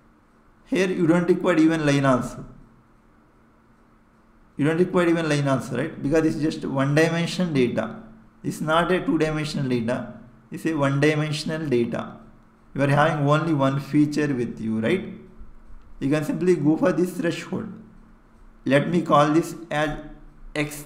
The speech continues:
three. This feature I am calling it like X three. X three equals to X one minus two point seven into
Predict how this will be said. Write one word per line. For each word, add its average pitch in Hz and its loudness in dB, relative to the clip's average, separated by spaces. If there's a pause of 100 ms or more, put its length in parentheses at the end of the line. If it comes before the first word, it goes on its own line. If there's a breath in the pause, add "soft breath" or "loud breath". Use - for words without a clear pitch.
three. 147 2 (560)
This 123 -2
feature 147 2
I 160 -2
am 139 -2
calling 139 4
it 143 -2
like 143 0
X 131 -6
three. 113 -6 (100)
X 127 -8
three 156 0
equals 151 -2
to - -8 (500 loud breath)
X 127 -8
one 160 -2
minus 156 0
two 151 0
point 143 0
seven 123 -6 (180)
into 117 -6